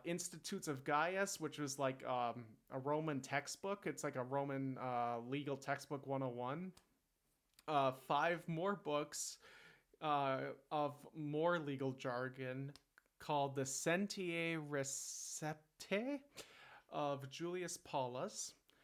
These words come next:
Thirteen Codex of Gregorius, which was legal pronouncement of Roman emperors from one thirty A D to two ninety A D. And the Codex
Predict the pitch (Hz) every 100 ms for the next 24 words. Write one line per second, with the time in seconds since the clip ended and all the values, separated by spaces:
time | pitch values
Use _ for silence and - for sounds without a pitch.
0 | - - - 190 196 - 196 180 175 147
1 | 190 185 170 165 - 196 160 139 160 135
2 | 165 175 180 151 131 135 - 151 143 147
3 | 131 151 156 151 139 151 131 135 139 135
4 | 147 143 139 143 135 143 143 151 143 -
5 | 151 151 151 135 139 135 131 135 127 131
6 | 139 175 - 165 165 147 139 123 131 127
7 | 127 131 135 131 113 - 139 135 139 156
8 | 135 120 101 120 117 113 117 127 - -
9 | - - - - - - - - 151 143
10 | 143 185 190 190 185 180 180